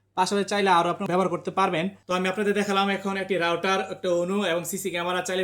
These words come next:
মোবাইল চার্জ এবং মোবাইল চার্জিংও দেখালাম আপনাদের একদম সরাসরি। তো অনেক ঘেমে গেছি।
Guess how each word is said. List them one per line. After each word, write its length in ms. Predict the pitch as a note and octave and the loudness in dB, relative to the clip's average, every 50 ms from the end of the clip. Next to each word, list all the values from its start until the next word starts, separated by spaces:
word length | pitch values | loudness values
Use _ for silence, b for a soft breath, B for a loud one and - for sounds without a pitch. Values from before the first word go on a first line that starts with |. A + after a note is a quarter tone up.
| E3 D#3+ | -2 0
মোবাইল 180 | D#3+ E3+ E3 E3 | 0 0 0 0
চার্জ 180 | E3+ F#3 F3+ E3+ | 0 -2 -2 -2
এবং 120 | E3 E3+ E3+ E3 | -2 -4 -2 -2
মোবাইল 200 | E3 E3+ E3 D#3+ | 0 0 0 0
চার্জিংও 340 | F3 E3 D#3+ F3 F3+ F3 | -2 -4 -4 -4 -4 -4
দেখালাম 300 | F3 F3+ E3+ F3 E3 E3 | -4 -4 -4 -4 -2 -2
আপনাদের 320 | D#3+ D#3+ - E3+ E3 F#3 F#3+ F#3 b b b b b - | -2 -4 -4 -4 -2 -4 -4 -4 b b b b b -10
একদম 200 | D#3+ D#3+ E3+ F3+ | -8 -6 -6 -6
সরাসরি। 500 | E3+ - F#3 F3+ F#3 - - E3 E3+ G3 G#3 G3+ b b b b b b _ _ | -6 -4 -2 -2 -2 -2 -2 -2 -2 -2 -2 -2 b b b b b b _ _
তো 80 | - D#3+ E3+ E3+ | 0 2 2 2
অনেক 220 | E3+ E3+ F3+ F#3 E3 | 2 0 -2 -4 -2
ঘেমে 180 | D#3 E3 E3 E3+ | -2 -4 -2 -2
গেছি। 240 | F3 E3 - G3+ | -2 -2 0 2